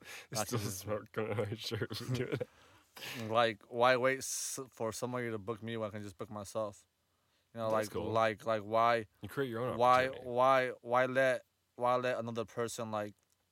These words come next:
Speaker 2: tell me, "Oh, um, I'ma book you for five minutes," when, when I believe I can do ten? So, like, it's like, if, if, if I wanna do ten, I can, I can create my own show and do that, because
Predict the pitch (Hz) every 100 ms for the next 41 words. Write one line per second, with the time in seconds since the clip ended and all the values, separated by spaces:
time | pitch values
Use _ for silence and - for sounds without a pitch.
0 | _ - - 117 113 110 104 _ _ _
1 | _ 120 120 107 - _ 113 110 110 104
2 | 101 117 117 110 - 113 110 98 110 110
3 | 110 98 - _ _ _ _ 110 107 107
4 | 104 104 101 107 107 107 110 104 110 101
5 | 107 117 113 104 - _ _ _ _ _
6 | - 117 110 110 110 117 107 - 110 -
7 | - - 110 113 - - - 107 - 117
8 | 117 110 110 131 131 85 104 107 - _
9 | - 110 113 104 98 _ _ _ _ -
10 | 123 110 110 110 - 127 107 _ _ _
11 | - 107 117 123 104 113 110 117 110 95